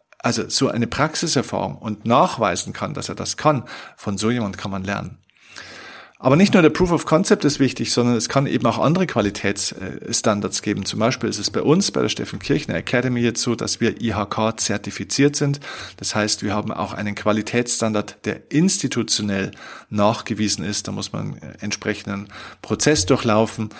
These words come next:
Das heißt, es ist praktisch wie eine, ja, es ist eine Zertifizierung, die man da hat,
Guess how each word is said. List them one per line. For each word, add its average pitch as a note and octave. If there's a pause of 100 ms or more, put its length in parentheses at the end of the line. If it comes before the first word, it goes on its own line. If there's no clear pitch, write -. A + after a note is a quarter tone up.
(220)
Das -
heißt, G#2
es G2+
ist G2
praktisch G#2
wie G#2+
eine, G2 (360)
ja, G#2
es F#2
ist A2
eine G2+
Zertifizierung, A#2
die C#3
man C3+
da A2+
hat, A#2+